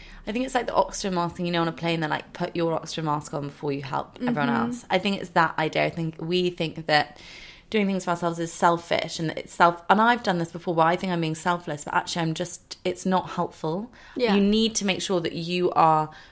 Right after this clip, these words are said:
Speaker 1: sorted and, and able to give out care to other people and able to do that because you've looked after yourself.
Speaker 2: Yeah.
Speaker 1: And until you've done that, I think it can be really redundant. So I think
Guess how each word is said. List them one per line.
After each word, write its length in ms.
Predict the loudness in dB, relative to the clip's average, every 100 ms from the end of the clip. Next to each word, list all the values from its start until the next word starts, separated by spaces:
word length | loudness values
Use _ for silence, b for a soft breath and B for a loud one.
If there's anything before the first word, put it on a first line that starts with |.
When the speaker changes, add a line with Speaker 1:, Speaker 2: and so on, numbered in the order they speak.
| -14
Speaker 1:
sorted 680 | -6 2 4 4 0 0 4
and, 240 | 4 4 -6 _ 0
and 220 | 2 2 0 6
able 360 | 8 8 4
to 120 | 2 0
give 180 | 2
out 160 | 2 0
care 240 | 0 -2
to 100 | -2 -4
other 120 | -6
people 300 | -8 -6 -4
and 220 | -2 -4 0
able 340 | 0 2 -2
to 140 | -6
do 140 | -4 0
that 320 | 0 0 -6
because 260 | -6 -6 -6
you've 140 | 0
looked 200 | 0 0
after 220 | -4 -4 -6
yourself. 460 | -4 -2 -2 -4 -10 -10
Speaker 2:
Yeah. 480 | -4 -2 -2 -4 0
Speaker 1:
And 100 | 2
until 300 | 2 2 2
you've 200 | 2 2
done 200 | 2 4
that, 160 | 2 2
I 100 | 0
think 220 | -2 -4
it 120 | -4
can 100 | -4
be 100 | -4
really 300 | -2 0 0
redundant. 640 | 0 0 0 0 -2 -4 -4
So 140 | -2
I 60 | -2
think 340 | 0 -2 -2